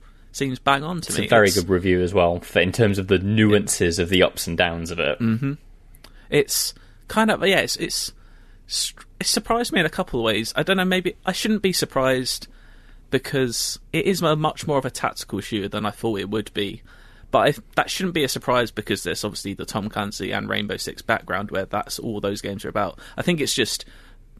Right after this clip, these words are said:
Speaker 1: the wrapping paper it was in, like, all the trailers, it made it look like more of a Back for Blood or a Left four Dead,
Speaker 2: But it,
Speaker 1: and it's definitely not.
Speaker 2: it comes at a point, right, where there is a resurrection of those kind of games, and so
Speaker 1: Mm.
Speaker 2: the idea of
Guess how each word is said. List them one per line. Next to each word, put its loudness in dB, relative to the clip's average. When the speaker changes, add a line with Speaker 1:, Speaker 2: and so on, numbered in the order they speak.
Speaker 1:
the 2
wrapping 2
paper -2
it -4
was -4
in, -2
like, 2
all 0
the 2
trailers, -2
it -2
made 2
it -6
look -4
like -4
more -6
of -8
a -6
Back -2
for -10
Blood -2
or -2
a -4
Left -6
four -6
Dead, -4
Speaker 2:
But 6
it, 6
Speaker 1:
and -2
it's -10
definitely -4
not. -6
Speaker 2:
it 0
comes 2
at 2
a 2
point, 0
right, 2
where 4
there 6
is 8
a 8
resurrection 4
of -4
those 2
kind 0
of -2
games, 0
and -2
so 6
Speaker 1:
Mm. -6
Speaker 2:
the 8
idea 8
of 4